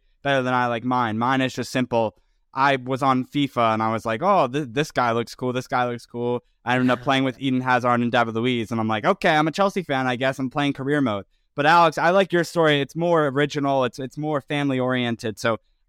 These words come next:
Speaker 1: tell,
Speaker 2: Yeah.
Speaker 1: tell them the story about how you became a Chelsea fan.
Speaker 2: So I became a Chelsea fan when I was a bit younger. I have a family that lives in Turkey, in Istanbul. Um, and one of them, I guess it was my birthday at the time, um,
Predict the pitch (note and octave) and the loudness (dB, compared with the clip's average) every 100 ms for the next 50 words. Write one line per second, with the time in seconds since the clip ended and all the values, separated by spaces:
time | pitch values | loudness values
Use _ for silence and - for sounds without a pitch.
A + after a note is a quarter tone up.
0 | _ _ _ - G3+ G3 - G3 G#3 G3+ | _ _ _ -4 0 0 0 0 0 -2
1 | F3+ G3+ F3+ A#2+ A2+ A2+ A#2+ A#2+ A#2+ - | -4 0 2 2 2 0 0 -2 -4 -6
2 | A#2+ A2+ - A2+ G#2+ F#2+ _ _ _ _ | -4 -4 -4 -6 -8 -16 _ _ _ _
3 | - - D3 C3 E3+ F#3 A3 G#3+ G3 - | -12 0 4 4 4 2 0 0 0 0
4 | D#3 D#3 D3+ C#3 C#3+ C#3 C3+ C3 C3 C3 | 2 2 -2 -2 0 2 0 0 0 0
5 | B2+ - C3+ D#3+ C#3 D3 D3 C#3 C3+ C3+ | -4 -8 -4 -2 2 2 2 0 -2 0
6 | C3 C#3+ D3+ C#3 C#3 B2 - D3+ C#3 C#3 | 0 2 2 0 0 0 -2 -2 2 2
7 | B2+ A#2 A#2 B2 B2+ A#2 A#2+ A2+ A#2 C#3 | 0 0 -2 -2 -2 -2 -2 -2 -2 -2
8 | A#2+ A2+ A2 A2+ - A2+ G#2 - F#2 _ | -2 -2 -2 -4 -2 -4 -2 -6 -8 _
9 | _ - G#2+ G2+ G#2 E2 A2+ A2 A2 A2+ | _ -8 -4 -4 -4 -4 -4 -4 -4 -6
10 | C3 C#3+ D#3+ C#3+ C#3 C3 C#3 - B2 B2+ | -2 0 0 0 0 0 0 -2 -2 -2
11 | C#3+ C3 C3 A#2+ A2+ A#2+ - A2+ A2 A#2 | -2 -2 0 -2 0 -4 -2 -4 -4 -8
12 | - - G#2+ G#2+ G#2 - _ _ A2+ G#2+ | -8 -2 0 0 -6 -12 _ _ -6 -4
13 | G2+ G2+ G2+ G#2 | -4 -4 -6 -8